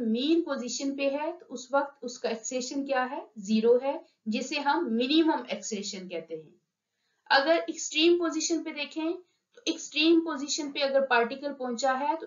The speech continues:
it means एक्सट्रीम पोजीशन पे उसका डिस्प्लेसमेंट जो उसने कवर किया है वो मैक्सिमम डिस्प्लेसमेंट है। So यहाँ हम लिखेंगे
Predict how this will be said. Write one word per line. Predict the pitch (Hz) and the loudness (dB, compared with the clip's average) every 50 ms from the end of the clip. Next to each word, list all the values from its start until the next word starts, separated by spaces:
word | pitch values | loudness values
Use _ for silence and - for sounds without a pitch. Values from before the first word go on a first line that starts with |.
| - 269 | -12 -12
it | - 226 247 | -10 -6 -4
means | 240 247 254 277 294 320 320 320 - | -4 -2 -2 -2 0 0 -2 -2 -4
एक्सट्रीम | - 214 - - - 254 269 285 311 311 294 - | -10 -10 -10 -10 -8 -6 -4 -2 -2 -2 0 -2
पोजीशन | 262 247 220 247 233 - 254 240 233 220 | -2 -2 -2 -4 -6 -6 -6 -6 -4 -2
पे | 247 254 269 285 285 - 240 233 | 0 0 0 0 -2 -4 -10 -14
उसका | - - - 226 208 196 | -8 -2 -2 0 0 0
डिस्प्लेसमेंट | 233 226 - - - 240 240 247 247 - 254 269 285 302 311 320 | -2 -4 -4 0 6 8 8 8 8 4 -8 -12 -12 -10 -10 -12
जो | 254 226 233 226 | -10 -10 -10 -10
उसने | 220 220 - 233 233 226 220 240 | -10 -12 -14 -14 -14 -10 -6 -6
कवर | 233 233 233 233 | -4 -2 -4 -6
किया | 220 - 226 233 233 226 | -6 -8 -6 -4 -4 -4
है | 233 262 302 349 - _ _ _ _ _ _ - | -4 -6 -10 -12 -12 _ _ _ _ _ _ -12
वो | 381 415 403 330 | -8 -6 -4 -2
मैक्सिमम | 277 277 277 277 - - 381 381 359 359 320 277 220 | 0 0 0 -2 -4 -4 -4 -2 0 0 0 0 0
डिस्प्लेसमेंट | 226 220 - - 214 180 170 175 - 180 170 160 160 _ | -2 -2 -2 -6 -8 -6 -8 -8 -10 -14 -18 -18 -20 _
है। | _ _ _ _ _ _ _ _ _ _ - | _ _ _ _ _ _ _ _ _ _ -12
So | - 320 320 330 349 349 - - _ _ - 240 | -4 -2 0 0 0 -2 -6 -10 _ _ -4 0
यहाँ | 269 262 285 294 320 | 0 2 4 2 2
हम | 311 311 | 2 0
लिखेंगे | 311 302 - 320 330 311 285 320 330 330 | -2 -4 -4 -4 -4 -4 -4 -6 -6 -8